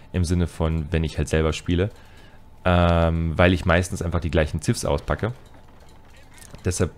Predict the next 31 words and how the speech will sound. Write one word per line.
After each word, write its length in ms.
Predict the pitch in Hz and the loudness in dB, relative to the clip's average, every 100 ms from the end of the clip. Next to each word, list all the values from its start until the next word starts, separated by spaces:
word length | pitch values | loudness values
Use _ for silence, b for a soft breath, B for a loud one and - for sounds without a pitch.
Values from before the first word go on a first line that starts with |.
| - - - | -20 -20 -4
denke 180 | 92 87 | 0 0
ich 80 | 85 | 0
mir, 100 | 101 | 0
ist 80 | 87 | 0
es 100 | 76 | 0
auch 140 | 90 | -2
ganz 220 | - 85 - | 0 -2 2
cool, 80 | 98 | 4
wenn 80 | |
wir 40 | 92 | 4
mal 180 | 87 87 | 4 2
so 80 | |
ein 120 | 82 78 | 0 -2
klassisches 540 | 82 82 104 90 87 | -2 -2 -2 -4 -2
Matchup 320 | 78 - 78 | -4 -4 -4
mehr 120 | 78 80 | -2 -2
haben, 120 | 87 | -2
ohne 360 | 90 95 95 | 2 4 4
große, 520 | 85 82 85 82 80 69 - | 2 2 0 0 -2 -2 -6
also 200 | 87 80 | -6 0
wirklich, 220 | 110 78 | 0 2
das 140 | 98 | -2
ist 80 | 90 | 2
ja 100 | 90 | 2
ein 100 | 80 | 2
Legacy-Legacy-Matchup. 1300 | 82 90 98 90 - 82 87 82 - 78 73 - - | 4 4 6 4 2 2 2 0 -2 -4 -4 -4 -8
Das 100 | 76 | -8
ist 100 | 76 | -4
noch 240 | 85 - - | -4 -4 -6
aus 120 | 85 | -2
der 240 | 85 76 | 0 -2